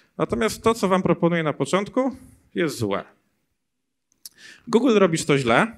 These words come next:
Przejdźmy dalej. Protip numer cztery, Big Data Style. O co mi chodzi? Poznajcie proszę Tadeusza Kobosa, dzieli kobiety według rodzaju kostiumu kąpielowego.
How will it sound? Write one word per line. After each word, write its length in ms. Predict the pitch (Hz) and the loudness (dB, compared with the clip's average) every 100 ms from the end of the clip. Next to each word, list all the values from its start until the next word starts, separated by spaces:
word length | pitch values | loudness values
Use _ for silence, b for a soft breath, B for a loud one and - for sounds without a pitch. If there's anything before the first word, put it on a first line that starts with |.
| _ | _
Przejdźmy 380 | - 190 - 147 | -2 -2 0 -2
dalej. 380 | 120 143 208 262 - _ | 0 2 2 0 -8 _
Protip 360 | 175 190 185 175 | 0 2 0 0
numer 240 | 143 120 | 0 0
cztery, 340 | - 202 214 | 2 2 2
Big 180 | 170 160 | 0 0
Data 220 | 143 139 | 0 0
Style. 420 | 135 - 92 - - _ _ _ _ _ b b b b | -4 -2 -4 -6 -20 _ _ _ _ _ b b b b
O 120 | 233 | 0
co 140 | 233 220 | 2 0
mi 120 | 185 | 2
chodzi? 280 | 110 98 - | 0 -2 -2
Poznajcie 500 | 160 202 277 233 214 | -2 0 -2 -2 0
proszę 540 | 196 190 202 190 190 - - | 0 2 2 0 0 -6 -4
Tadeusza 440 | 160 160 165 143 | 0 2 2 -2
Kobosa, 520 | - 120 208 208 185 | -2 2 2 4 0
dzieli 220 | 160 156 | 2 -2
kobiety 400 | 143 135 165 165 | -2 0 2 0
według 360 | 143 139 139 131 | 0 0 0 0
rodzaju 320 | 123 135 139 | 0 2 0
kostiumu 400 | 139 127 135 135 | -2 -6 -6 -6
kąpielowego. 640 | 135 135 135 127 104 80 | -4 -2 0 2 0 -4